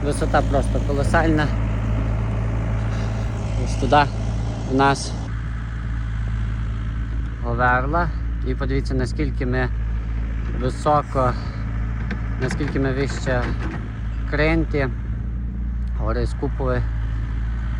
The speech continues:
на такій ми висоті. Проект вже стартував. Вже в нас підведені частини комунікацій.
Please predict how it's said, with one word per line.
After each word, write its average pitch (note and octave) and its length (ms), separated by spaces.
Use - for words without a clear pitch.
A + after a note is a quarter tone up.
на A#2+ 140
такій A#2+ 280
ми B2+ 140
висоті. A#2 560
Проект E3+ 280
вже E3+ 140
стартував. E3+ 640
Вже - 140
в D3+ 80
нас D4+ 300
підведені C#3+ 680
частини D3 380
комунікацій. E3+ 680